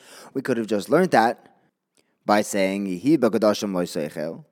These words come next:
Why does it say, "B'Trumas HaKadoshim"?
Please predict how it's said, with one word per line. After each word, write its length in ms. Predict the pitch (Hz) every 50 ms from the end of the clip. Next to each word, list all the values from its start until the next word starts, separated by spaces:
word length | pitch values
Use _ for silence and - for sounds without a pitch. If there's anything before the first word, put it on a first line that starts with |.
| _ _ _ _ _ _ _ _ _ _
Why 120 | - 110
does 120 | 120 117 113
it 40 |
say, 180 | - - 120 117
"B'Trumas 1000 | 113 104 143 107 - - - - 123 123 127 151 170 180 180 156 127 113 107 -
HaKadoshim"? 800 | 117 101 98 - 101 82 87 80 80 82 - - 107 135 160 180